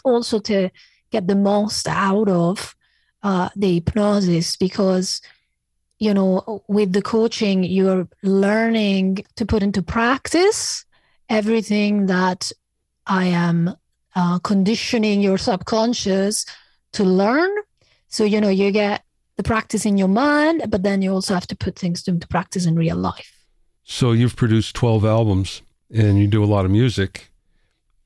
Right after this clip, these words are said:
Speaker 1: Yeah.
Speaker 2: But you do the music under another name.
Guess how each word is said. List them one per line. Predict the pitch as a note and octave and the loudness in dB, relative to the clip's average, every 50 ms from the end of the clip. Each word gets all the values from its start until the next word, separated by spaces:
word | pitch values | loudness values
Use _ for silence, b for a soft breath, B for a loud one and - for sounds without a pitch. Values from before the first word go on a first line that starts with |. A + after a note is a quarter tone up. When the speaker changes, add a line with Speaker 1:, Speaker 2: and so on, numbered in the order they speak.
| _ | _
Speaker 1:
Yeah. | - B3+ D4 D4+ D4+ C4 F#3+ - - - | -2 0 2 2 2 2 0 0 -2 0
Speaker 2:
But | C#4+ - D#3 - - | 0 0 2 2 0
you | C3+ C#3 | 0 2
do | E3 E3 C3+ | 2 2 2
the | C#3+ | 4
music | D3 D#3 E3 F3 D3 - C#3 - D3 | 4 4 4 2 2 0 0 0 0
under | C3+ A#2+ B2 | 2 2 2
another | A#2+ A2+ A2+ A#2 G#2 G#2 G#2 | 2 2 2 2 2 2 2
name. | A2 A#2+ A#2 F2 D#2+ | 2 2 2 0 -2